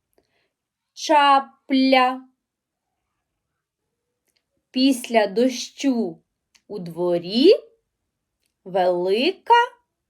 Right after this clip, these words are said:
калюжа.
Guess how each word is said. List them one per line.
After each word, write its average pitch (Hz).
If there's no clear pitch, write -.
калюжа. 277